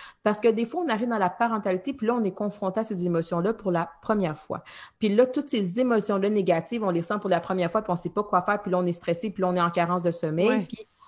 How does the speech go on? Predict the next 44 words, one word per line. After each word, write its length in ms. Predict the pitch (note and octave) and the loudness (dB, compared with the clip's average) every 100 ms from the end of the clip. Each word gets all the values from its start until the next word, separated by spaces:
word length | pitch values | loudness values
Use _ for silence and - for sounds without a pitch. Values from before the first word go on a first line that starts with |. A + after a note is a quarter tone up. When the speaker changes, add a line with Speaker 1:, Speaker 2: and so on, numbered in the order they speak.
| _ | _
Speaker 1:
là, 140 | G3 D4 | 2 2
on 80 | |
peut 100 | D#4 | 4
avoir 220 | G#3+ F#3 F3+ | 6 6 4
tendance 520 | F3+ F#3 B3 A3 - | 2 2 2 0 -4
à 120 | - F3 | -2 0
utiliser 480 | F3+ - F3+ G#3+ | -2 -6 -4 -2
des 100 | G3 | 0
stratégies 580 | F3+ - F#3 F3+ F3+ A#3 | -4 0 -2 0 -4 -4
qui 100 | B3+ | -6
sont 180 | - F3+ | -2 0
moins 260 | F3 F#3+ G#3 - | 2 0 -2 0
aidantes. 500 | F#3 E3+ D#3 D#3 D#3+ - - - - | 4 4 2 -2 -8 -14 -20 -20 -2
Quand 180 | A#3+ B3+ | 2 4
je 120 | A3 | 4
parle 320 | F#3 G#3+ A#3 | 4 2 2
d'un 140 | G3+ E3 | 2 0
bagage 600 | D#3+ D#3+ E3+ F#3+ G#3 - | 0 0 0 0 -2 -8
qui 280 | - E3+ F3+ | -8 -2 -2
est 100 | F3+ _ | -4 _
très 320 | - - G3+ | -8 -2 0
lourd, 540 | F3 D#3+ D#3+ D3+ - - - - _ _ | 0 -4 -6 -12 -16 -18 -20 -20 _ _
plus 240 | - A#3 A3+ | -2 0 2
lourd, 380 | F3+ E3+ E3 | 2 2 0
qu'on 140 | - F3 | 0 2
est 80 | F#3 | 4
vraiment 240 | F#3+ A#3+ | 2 2
comme 160 | A#3 G#3+ | 0 -2
un 80 | |
peu 100 | F#3 | -2
plus 220 | F#3+ A3+ F#3+ | -4 0 2
de 80 | |
l'ordre 260 | F3+ G3 F#3 | 4 2 0
du 100 | D#3+ | -6
trauma, 600 | - G3+ F#3+ F3 F3 F3 - - | -4 0 2 2 0 0 -8 -20
c'est 200 | - G#3 | 0 2
là 160 | G3+ B3+ | 4 2
qu'on 180 | C#4 A#3+ | 2 4
va 120 | F#3+ | 4
voir 260 | E3+ F#3 F#3 | 4 2 2
parfois 360 | D#3+ - G#3 | -2 0 0
des 80 | F3 | 0
stratégies 640 | F3 E3 E3 E3+ D#3 G#3 G#3+ | 0 -4 0 -2 -2 -4 0
comme 460 | F#3+ F#3 F#3+ F#3 | 6 6 6 0